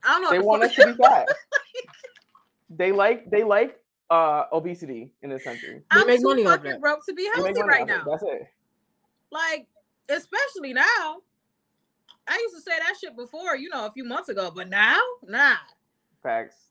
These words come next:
Speaker 2: Not
Speaker 3: I
Speaker 2: with
Speaker 3: was
Speaker 2: eggs
Speaker 3: doing
Speaker 2: cost
Speaker 3: so
Speaker 2: that
Speaker 3: well
Speaker 2: much.
Speaker 3: having, like, a cart full of vegetables and fruits. I got to, like, eighteen dollars. I was like, "Oh, it's not so
Speaker 1: Mm-mm.
Speaker 3: bad."
Speaker 1: Mm-mm.
Speaker 3: How I spent fifty dollars and I ain't buy no meats at all.
Speaker 1: Listen, 'cause that egg shit is real. Me and my boyfriend went to the, the store a couple weeks ago,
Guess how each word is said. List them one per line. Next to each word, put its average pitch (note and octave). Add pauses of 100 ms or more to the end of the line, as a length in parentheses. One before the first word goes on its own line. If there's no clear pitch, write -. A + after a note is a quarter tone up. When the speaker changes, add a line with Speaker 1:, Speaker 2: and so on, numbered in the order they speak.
(120)
Speaker 2:
Not D3
Speaker 3:
I A3
Speaker 2:
with D4
Speaker 3:
was D4
Speaker 2:
eggs -
Speaker 3:
doing C#4
Speaker 2:
cost -
Speaker 3:
so C4
Speaker 2:
that B3
Speaker 3:
well B3
Speaker 2:
much. A3
Speaker 3:
having, G#3+
like, F#3
a F#3
cart G#3+
full G#3
of F#3+
vegetables F#3
and F3+
fruits. D#3+ (340)
I G3
got G3+
to, G3
like, D#3
eighteen G3
dollars. G#3
I -
was E4
like, C4+
"Oh, F4+
it's -
not C#4+
so G3+
Speaker 1:
Mm-mm. G3
Speaker 3:
bad." C#4 (260)
Speaker 1:
Mm-mm. A#3
Speaker 3:
How A3+
I -
spent C#4
fifty C#4
dollars D4
and A#3
I B3
ain't A#3+
buy G#3
no F#3+
meats C4+ (300)
at F#3+
all. A#3+
Speaker 1:
Listen, A3
'cause C4+
that E4+
egg D#4+
shit B3
is G#3
real. A3+
Me A3+
and C4+
my C4+
boyfriend A#3+
went A3+
to B3+
the, G#3+
the G#3+
store A3+
a -
couple C#4
weeks D4
ago, F#3